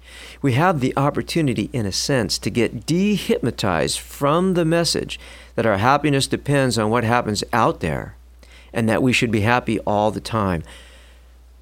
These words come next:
The source of happiness is you. There's nobody else. And not the you that needs your eggs cooked perfectly or the freeway free of traffic. No,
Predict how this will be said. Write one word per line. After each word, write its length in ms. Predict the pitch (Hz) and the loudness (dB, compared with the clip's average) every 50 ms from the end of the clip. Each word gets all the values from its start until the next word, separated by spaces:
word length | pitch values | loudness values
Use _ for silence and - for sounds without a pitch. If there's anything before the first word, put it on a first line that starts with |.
| - - | -12 -6
The 120 | - 135 | -4 -2
source 320 | - - 139 131 127 - | 0 2 2 2 2 2
of 100 | 123 107 | 0 0
happiness 600 | 107 117 127 131 131 131 117 110 104 92 - - - - - - - | 2 2 2 2 2 2 0 0 2 0 0 -2 -4 -8 -10 -4 0
is 500 | 143 131 131 131 135 135 131 127 - - - - - | 2 4 4 4 4 4 2 0 -2 -4 -8 -14 -10
you. 360 | - 113 127 147 143 117 90 - - - - | -4 0 2 4 4 4 2 -2 -6 -6 -2
There's 260 | 165 175 196 175 147 | 2 2 4 4 4
nobody 680 | 160 170 185 175 175 180 131 147 151 151 143 135 131 160 | 4 4 4 6 4 4 6 6 6 6 6 6 6 4
else. 480 | 202 208 139 85 71 - - - - - - - - - - - - - - - - - - - - - - - - - - - - - - - - - | 4 4 2 2 0 -2 -6 -12 -14 -16 -20 -20 -20 -20 -20 -20 -20 -20 -20 -20 -20 -20 -20 -20 -20 -20 -20 -20 -20 -20 -20 -20 -20 -20 -20 -16 -6 -2
And 160 | 139 131 139 | 0 2 4
not 200 | 170 196 196 190 | 4 4 2 2
the 100 | - 143 | 0 0
you 160 | 151 175 170 | 2 4 4
that 160 | 131 113 - - | 4 2 2 2
needs 260 | 123 123 135 120 110 | 2 2 2 2 2
your 160 | 110 107 - - | 0 0 0 2
eggs 340 | - 117 120 117 107 - - | 2 2 2 2 0 -4 -6
cooked 340 | - - 120 104 - - | -4 -2 -2 -2 -4 -6
perfectly 500 | - - 117 113 110 - 101 - 98 95 | -6 -2 -2 -2 -2 -4 -6 -4 -2 0
or 120 | 95 92 92 | 0 0 0
the 100 | 87 95 | -2 -4
freeway 600 | - - - - 135 135 131 120 110 101 95 92 | -6 -6 -4 -2 0 2 2 2 2 2 2 0
free 540 | 92 - - - - 143 143 139 127 113 101 | -2 -6 -12 -6 -2 0 2 4 4 4 2
of 140 | 92 - | 0 -2
traffic. 520 | - - 120 120 123 131 120 98 87 - - | -2 0 2 2 2 2 0 -2 -6 -6 -4
No, 300 | 123 127 117 92 76 | -2 0 0 0 -2